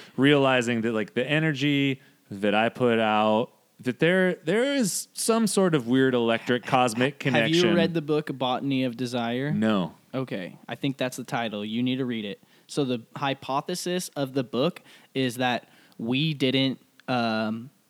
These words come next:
Speaker 2: like, it takes, like, apples and cannabis and, like, some other stuff, I forget, like, two or three things. And it, the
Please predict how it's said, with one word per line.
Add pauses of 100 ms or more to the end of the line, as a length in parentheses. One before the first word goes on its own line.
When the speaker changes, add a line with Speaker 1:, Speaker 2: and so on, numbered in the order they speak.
Speaker 2:
like,
it
takes,
like,
apples
and
cannabis
and,
like,
some
other
stuff,
I
forget,
like,
two
or
three
things. (440)
And
it,
the